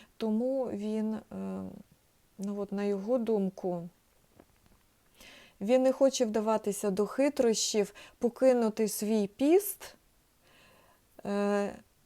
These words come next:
ну от, як привід: «О, мі-, моя каденція закінчила, я можу піти».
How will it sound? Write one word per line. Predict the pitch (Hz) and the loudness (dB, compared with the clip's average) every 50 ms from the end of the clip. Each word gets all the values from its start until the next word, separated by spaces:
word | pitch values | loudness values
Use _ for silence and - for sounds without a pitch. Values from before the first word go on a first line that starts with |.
| _ _ _ _ _ _ _ _ _ _ _ | _ _ _ _ _ _ _ _ _ _ _
ну | - 247 285 294 285 | -2 0 2 4 4
от, | 254 - - - - | 4 4 2 -4 -4
як | 196 202 214 196 - - | -2 0 0 -2 0 2
привід: | - 254 262 254 220 202 202 190 - 165 - | 6 6 8 8 6 4 2 0 -2 -2 0
«О, | - 320 311 269 226 | 4 6 6 6 6
мі-, | 220 247 262 294 294 294 277 | 4 0 0 0 0 0 0
моя | 262 277 285 285 | 2 0 0 0
каденція | 269 277 240 233 247 247 240 - 240 220 | 0 0 2 2 2 0 0 -4 -4 -4
закінчила, | 220 226 - - 277 294 - - 247 233 | -4 -4 -4 -6 -6 -4 -4 -2 -2 0
я | 226 220 233 | 0 0 0
можу | 226 226 226 214 214 208 | 0 0 -2 -2 -4 -4
піти». | - - 214 196 - - 180 | -4 -6 -8 -6 -6 -6 -8